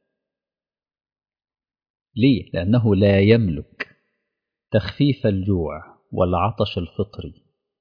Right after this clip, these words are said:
وتخفيف مرور الزمان على الإنهاك وتسريعه في شعور الصائم إلا الله.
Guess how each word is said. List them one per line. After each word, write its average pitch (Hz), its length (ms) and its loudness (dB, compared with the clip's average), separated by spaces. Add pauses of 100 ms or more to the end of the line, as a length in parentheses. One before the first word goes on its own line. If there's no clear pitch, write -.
(600)
وتخفيف - 840 -4
مرور 123 440 2
الزمان 95 720 0 (280)
على 87 220 -2
الإنهاك 90 800 -4 (1300)
وتسريعه 110 1040 0
في 104 220 -2
شعور 113 680 -2
الصائم 143 480 -2
إلا 113 260 -2
الله. 73 220 -8